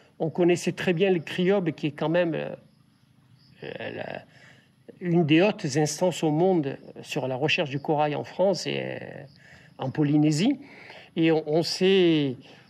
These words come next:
on a de suite collaboré, on a de suite voulu présenter à Monaco, au Centre scientifique, euh, monégasque, à Denis Allemand, et au criob, euh, ah, le nom m'échappe, j'allais le dire,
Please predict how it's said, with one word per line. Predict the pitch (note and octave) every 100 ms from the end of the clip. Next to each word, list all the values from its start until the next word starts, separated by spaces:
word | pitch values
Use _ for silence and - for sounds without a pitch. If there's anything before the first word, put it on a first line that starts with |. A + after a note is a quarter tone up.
| -
on | D3
a | D#3
de | D3
suite | F#3+ B3+ B3 -
collaboré, | - G#3+ G3 E3+ F#3 G#3 A3
on | E3+
a | D3+
de | C#3 C3+
suite | G3 - G#3
voulu | D#3+ F#3+ G3+
présenter | - F#3 F3 D#3+ - G#3+ - - -
à | G3+
Monaco, | A3 F#3 - G#3 G3+ -
au | D#3 D#3
Centre | - F#3+ F3+ C#3+
scientifique, | F3+ E3 E3 F#3 - E3
euh, | D#3 D#3
monégasque, | E3 D#3+ F3+ F#3 - -
à |
Denis | D3 D#3+ D#3+ F3+
Allemand, | E3 E3 F3 - - - - - -
et | F#3 G#3
au | F3+
criob, | - F3+ G3+ F3+ D3+
euh, | C#3+ C#3 C3+ C3+ C#3 - D3 C#3 - _ _ _ _ -
ah, | C#3
le | C#3
nom | D3+ D#3
m'échappe, | D#3 - D#3+
j'allais | C#3+ C3+ C#3
le | C#3
dire, | E3+ B3+